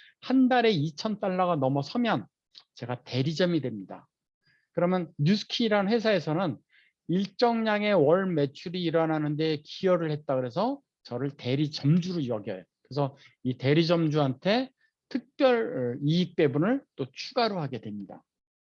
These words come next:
근데 중요한 건 뭐냐면 제 회원 중에 누군가도 나처럼 자기를 기준으로 해서 생긴 모든 회원들이 사용한 금액 합계가 한 달에 이천 달러를 넘는 순간이 옵니다.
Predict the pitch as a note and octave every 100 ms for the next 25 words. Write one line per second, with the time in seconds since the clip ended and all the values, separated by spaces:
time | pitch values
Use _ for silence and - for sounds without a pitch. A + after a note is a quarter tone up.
0 | _ _ _ _ _ _ - A#3 - G3+
1 | B3 B3 B3 A3 D3 D3 C3+ E3+ A#3 A2+
2 | - _ _ _ - A#3+ A3+ G#3 C4+ C4
3 | A3+ A#3 A#3 G#3+ D#3 E3+ F3+ D#3 D3 C#3
4 | A3+ B3 A#2 A2 B2+ - B3 B3 D3+ -
5 | _ _ _ _ _ _ - C#3 C#3+ C4+
6 | C4 D4 A3+ G3 G3 A3 G#3+ G3+ F3+ F3
7 | G3 F#3 F3+ C#3+ E3+ A3 A3 G#3+ G#3 A3
8 | F3+ F3 - G3+ F#3 F3 D3+ C#3 C#3+ G#3
9 | - F3 D3 G3 B3+ - _ _ - B3+
10 | B3 A3+ A3 D#3+ C#3+ - G3 F3 F3+ F3
11 | F3 F3 C3+ C3+ D#3+ D3+ - C4 A3+ E3
12 | D3+ F3 C3 -